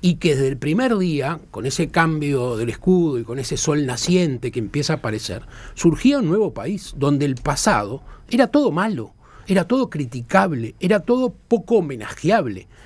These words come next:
Entonces ahí surgió ese país que no tiene historia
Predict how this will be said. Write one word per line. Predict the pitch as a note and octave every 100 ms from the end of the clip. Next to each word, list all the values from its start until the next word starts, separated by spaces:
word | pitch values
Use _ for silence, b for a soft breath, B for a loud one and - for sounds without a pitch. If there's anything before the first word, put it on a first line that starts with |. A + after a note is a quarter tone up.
| B B
Entonces | E3+ D#3+ B3 A#3
ahí | G3+ A#3
surgió | - B3 - B3 B3
ese | -
país | F3 F3+ F3+ G3+ -
que | -
no | F#3+ B3
tiene | D4+ C4+
historia | - - C#3 B2 A#2 A2+